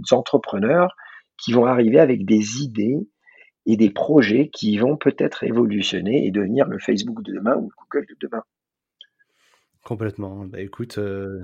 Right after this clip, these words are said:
Speaker 2: super. Ton engagement, bah, je peux que le saluer. Donc, euh, merci de la part de toute la communauté, euh,
Speaker 1: Écoute, c'est
Speaker 2: Friendship,
Speaker 1: gentil.
Speaker 2: vraiment, pour, pour ton engagement et en tout cas, euh, participe justement avec notre projet, nous, chez Senpai,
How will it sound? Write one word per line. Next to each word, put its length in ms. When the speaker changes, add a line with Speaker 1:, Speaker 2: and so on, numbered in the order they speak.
Speaker 2:
super. 840
Ton 160
engagement, 600
bah, 100
je 100
peux 120
que 120
le 120
saluer. 460
Donc, 160
euh, 180
merci 320
de 60
la 80
part 180
de 100
toute 280
la 220
communauté, 640
euh, 60
Speaker 1:
Écoute, 280
c'est 140
Speaker 2:
Friendship, 40
Speaker 1:
gentil. 320
Speaker 2:
vraiment, 220
pour, 220
pour 140
ton 180
engagement 520
et 180
en 120
tout 100
cas, 320
euh, 120
participe 440
justement 440
avec 300
notre 140
projet, 400
nous, 100
chez 140
Senpai, 460